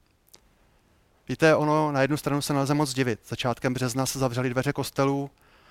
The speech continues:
a tak jediná možnost, jak mít společenství, byla videa. Církve se tomu snažily rychle přizpůsobit,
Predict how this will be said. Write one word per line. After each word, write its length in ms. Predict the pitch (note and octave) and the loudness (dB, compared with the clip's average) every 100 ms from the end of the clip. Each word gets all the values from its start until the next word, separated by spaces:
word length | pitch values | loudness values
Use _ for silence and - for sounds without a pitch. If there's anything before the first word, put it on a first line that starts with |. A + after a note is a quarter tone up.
| _ | _
a 40 | - | -4
tak 160 | C3+ | -2
jediná 320 | D3 C#3+ D3 | 0 2 4
možnost, 440 | C#3+ C3+ D3 C#3+ - | 2 0 0 -2 -4
jak 120 | C3+ | -4
mít 120 | D#3 | -4
společenství, 880 | - C#3+ C3 C#3+ - - C#3 C#3 C#3 _ _ _ - | -2 -2 0 0 -2 -6 -6 -6 -12 _ _ _ 0
byla 160 | C3 | 2
videa. 300 | B2 A2+ A2 - _ _ _ _ _ _ _ _ _ - | 2 0 -2 -4 _ _ _ _ _ _ _ _ _ -20
Církve 320 | - C3 - C3+ | -6 -6 -2 -4
se 100 | - | -2
tomu 220 | C#3 C3+ | -2 -2
snažily 400 | - B2+ C3 C3 | -2 0 2 2
rychle 200 | B2+ C#3+ | 2 -2
přizpůsobit, 840 | - - C3+ - C#3+ D3+ D#3 - | -2 -8 -4 0 4 4 4 -6